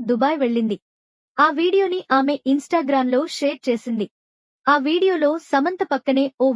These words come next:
వ్యక్తి కనిపించాడు. అదే కాక అతని చేతిని పట్టుకుని సామ్ నడుస్తున్నట్టుగా వీడియోలో కనిపిస్తోంది. దీంతో నెటిజన్లు వెంటనే ఆ వీడియోలో వ్యక్తి రాజ్ నిడిమోరు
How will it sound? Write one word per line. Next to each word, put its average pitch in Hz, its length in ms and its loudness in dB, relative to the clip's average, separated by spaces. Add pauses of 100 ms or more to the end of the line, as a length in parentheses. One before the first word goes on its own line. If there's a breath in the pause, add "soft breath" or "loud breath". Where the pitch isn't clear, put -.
వ్యక్తి 247 260 -2
కనిపించాడు. 226 640 -2 (580)
అదే 254 220 0
కాక 240 260 -2 (560)
అతని 370 380 0
చేతిని 320 400 -2
పట్టుకుని 254 400 0 (140)
సామ్ 311 400 -2
నడుస్తున్నట్టుగా 254 680 -2 (260)
వీడియోలో 294 420 2 (120)
కనిపిస్తోంది. 226 680 -2 (600)
దీంతో 349 360 0 (120)
నెటిజన్లు 320 460 0
వెంటనే 269 360 2 (220)
ఆ 247 80 4 (120)
వీడియోలో 320 480 0
వ్యక్తి 247 280 -2 (300)
రాజ్ 302 320 2
నిడిమోరు 311 400 0